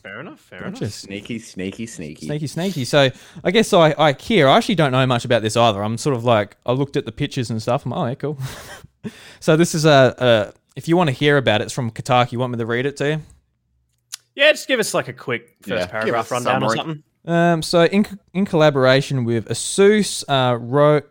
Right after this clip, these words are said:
Speaker 2: is it R O G, um, in October, ikea is going to be <laughs> going to release a new collection called the Gaming Range, which will include everything from chairs to accessories to desks and,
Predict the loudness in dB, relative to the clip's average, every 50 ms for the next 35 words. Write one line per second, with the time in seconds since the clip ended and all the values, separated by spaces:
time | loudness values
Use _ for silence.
0 | _ _ _ -18 -16 -16 -6 -2 0 2 4 4 2 2 2 0 0 0 0 -2
1 | -4 -6 _ _ _ _ _ _ _ -4 -2 -2 0 -2 -2 -4 -6 -8 -8 -6
2 | -4 -2 -2 -2 -2 -4 -2 0 0 0 0 0 2 2 2 2 2 0 2 4
3 | 4 4 2 2 0 0 0 0 0 -2 -6 -4 -2 -2 -2 -2 -4 -10 -4 -2
4 | 0 0 0 -2 -2 -2 -2 0 0 -2 -2 0 0 0 0 0 0 0 -2 -2
5 | -2 -4 -2 -2 -2 -2 -2 -4 -6 -4 -4 -4 -8 -4 -4 -2 -2 -2 -4 -8
6 | -4 0 2 2 4 4 4 4 4 4 6 6 6 4 2 0 -4 -12 -20 -20
7 | -20 -14 -8 -8 -4 0 2 2 2 4 4 4 4 4 4 4 4 2 2 2
8 | 0 0 0 0 0 -2 -2 -2 0 2 4 4 6 6 4 4 2 0 -4 -4
9 | -6 -4 0 0 2 2 2 0 -2 0 0 0 -2 -4 -4 0 0 0 0 0
10 | -4 -6 -4 -4 -4 -4 -6 -8